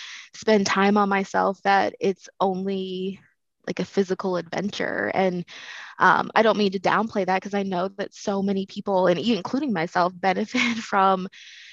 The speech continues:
taking a walk or doing yoga. And, and I do too. I, the, the space that it creates for me mentally is unparalleled to other attempts.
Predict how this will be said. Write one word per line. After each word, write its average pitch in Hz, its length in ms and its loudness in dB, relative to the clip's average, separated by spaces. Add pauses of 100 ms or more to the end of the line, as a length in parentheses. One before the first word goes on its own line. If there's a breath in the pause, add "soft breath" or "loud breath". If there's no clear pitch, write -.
(320 loud breath)
taking 214 320 2
a 202 60 -2
walk 196 400 2
or 175 100 -2
doing 196 300 -6
yoga. 208 260 2
And, 185 260 2
and 202 160 -2
I 208 220 4
do 226 180 -6
too. 214 400 -6
I, 175 160 2 (140)
the, - 220 0
the 180 460 0 (260)
space 196 480 -4
that 226 100 -4
it 185 120 -6
creates - 440 -6
for 196 100 -12
me 185 520 -10
mentally 185 600 -6
is 180 440 -6 (480 loud breath)
unparalleled 196 840 0
to - 180 -8 (100)
other 196 240 0
attempts. 202 680 -6